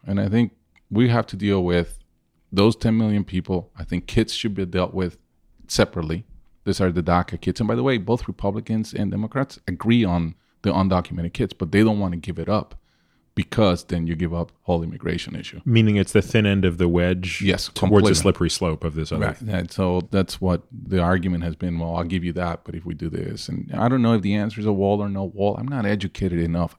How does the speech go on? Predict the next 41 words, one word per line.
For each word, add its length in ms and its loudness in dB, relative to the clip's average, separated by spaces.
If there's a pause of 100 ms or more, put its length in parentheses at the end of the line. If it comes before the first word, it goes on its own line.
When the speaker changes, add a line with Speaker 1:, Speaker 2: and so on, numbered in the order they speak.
(100)
Speaker 1:
We 200 2
need 280 4
controls. 560 -10
We 160 4
need 480 4
smart 420 -2
immigration. 600 -2
We 160 2
need, 400 2 (880)
you 80 -4
know, 80 4
the 60 0
fact 240 2
that 80 6
we 100 6
have 160 4
all 140 4
these 160 -2
P 160 0
H 200 -2
Ds 220 0
that 120 0
we're 180 0
educating 480 0
at 120 -6
Stanford 720 0
and 140 0
all 140 2
these 120 -2
places, 480 -2
and 140 -2
then 160 -2
we're 80 -2
sending 400 -2
them 160 -2
back 420 -2
when 140 0
they 100 2
wanna 240 -2
stay 300 0
here. 480 -4